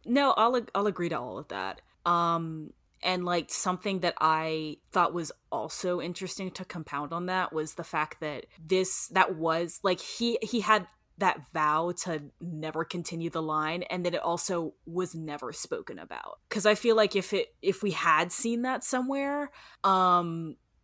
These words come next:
that would have been, like, common knowledge, and then everybody would have talked about it, and it would have been, like, a, a bit of gossip to, um,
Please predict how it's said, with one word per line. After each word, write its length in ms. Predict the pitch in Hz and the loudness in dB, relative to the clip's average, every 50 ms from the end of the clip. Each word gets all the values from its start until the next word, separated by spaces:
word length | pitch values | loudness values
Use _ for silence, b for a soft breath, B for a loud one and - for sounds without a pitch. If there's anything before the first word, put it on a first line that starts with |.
| - - | -4 2
that 160 | 214 311 311 | 4 4 4
would 100 | 370 349 | 6 6
have 60 | - | 6
been, 120 | 254 233 | 6 6
like, 160 | 220 190 175 - | 6 2 2 0
common 360 | - - 190 175 160 156 151 | -2 0 0 0 0 -2 -4
knowledge, 500 | - 78 - - 50 50 - - - - - | -4 -6 -6 -6 -10 -12 -12 -12 -10 -6 -4
and 100 | 190 190 | -2 0
then 80 | 196 180 - | 0 0 0
everybody 360 | 190 180 185 175 180 175 170 | 0 0 0 0 -2 -2 -2
would 140 | 156 160 160 | -2 -2 -4
have 60 | - | -4
talked 260 | - - 135 151 - 170 | -4 -4 -4 -4 -4 -4
about 160 | 156 143 147 | -4 -2 -2
it, 120 | 143 - - | -2 -4 -4
and 100 | 151 127 | -6 -6
it 80 | - | -6
would 100 | 135 - | -6 -6
have 120 | 151 - - | -6 -6 -6
been, 120 | 143 143 | -6 -6
like, 200 | 139 131 - 156 | -6 -6 -6 -6
a, 180 | 135 131 127 - _ - | -6 -6 -8 -8 _ -2
a 120 | 190 175 | -2 0
bit 180 | - 175 156 156 | 2 2 0 0
of 360 | 151 151 151 - - - - _ _ _ _ _ _ _ - 180 139 _ - | 0 -4 -4 -6 -8 -10 -12 _ _ _ _ _ _ _ -18 -18 -14 _ -2
gossip 540 | 170 151 143 151 - - 156 151 156 - - b b b b b b b b - - - | 0 0 0 0 0 -2 -4 -4 -6 -10 -14 b b b b b b b b -10 -8 -4
to, 340 | - 180 165 160 156 156 160 | -2 -2 -2 -2 -2 -2 0
um, 420 | - 160 151 147 151 147 156 151 | 2 2 2 2 0 -2 -6 -8